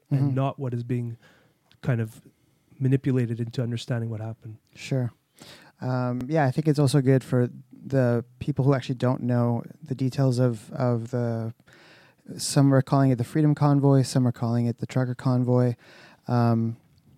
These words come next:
Speaker 1: first off, this started probably about a week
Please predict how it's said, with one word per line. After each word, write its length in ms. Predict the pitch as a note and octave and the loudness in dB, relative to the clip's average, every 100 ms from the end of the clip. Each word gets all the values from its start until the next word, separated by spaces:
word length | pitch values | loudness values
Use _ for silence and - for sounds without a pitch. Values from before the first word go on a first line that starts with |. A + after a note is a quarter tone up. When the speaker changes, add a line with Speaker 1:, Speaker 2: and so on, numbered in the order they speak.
| _ _ _ _ - _ _ _ - _ - | _ _ _ _ -20 _ _ _ -20 _ 2
Speaker 1:
first 260 | D3 - | 2 6
off, 180 | A#2+ A2+ | 2 2
this 220 | B2+ C#3+ | 2 2
started 560 | - E3 D#3 D3+ C#3+ - | 4 2 6 6 4 -2
probably 840 | - B2 C3 C3+ D3 D3+ D3 C#3+ C3+ _ - | -6 0 0 2 2 4 4 2 -2 _ -10
about 240 | A#2+ B2+ A#2+ | 0 2 2
a 40 | |
week 640 | A2 A#2+ C3 C3 _ - | 0 -2 -2 -2 _ -20